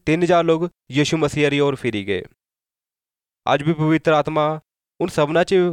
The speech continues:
वास करो आ, जेड़े सच्चाई ते यीशु मसीह रा अनुसरण करो है और यीशु मसीह री आज्ञा रा पालन करो है।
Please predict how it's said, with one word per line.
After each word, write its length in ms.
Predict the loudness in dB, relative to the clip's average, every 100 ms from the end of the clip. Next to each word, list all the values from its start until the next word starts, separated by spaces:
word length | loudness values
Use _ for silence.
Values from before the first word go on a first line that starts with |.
| 0
वास 200 | -2 0
करो 240 | 0 2
आ, 220 | 0 -4 -8 _ _ _ -2
जेड़े 220 | 0 0
सच्चाई 400 | -2 -2 0 0
ते 160 | -2 -4 -4 _ _ _ _ -2
यीशु 260 | 0 2
मसीह 260 | 0 2 4
रा 180 | 4 2
अनुसरण 440 | 2 2 2 2
करो 280 | 0 2 2
है 200 | 2 -2 _ _ _ _ _ -2
और 180 | 0
यीशु 240 | 2 0 0
मसीह 220 | 0 0
री 120 | 0
आज्ञा 240 | 0 2 0
रा 100 | 2
पालन 300 | 0 -2 -2
करो 260 | -2 -2
है। 140 | -4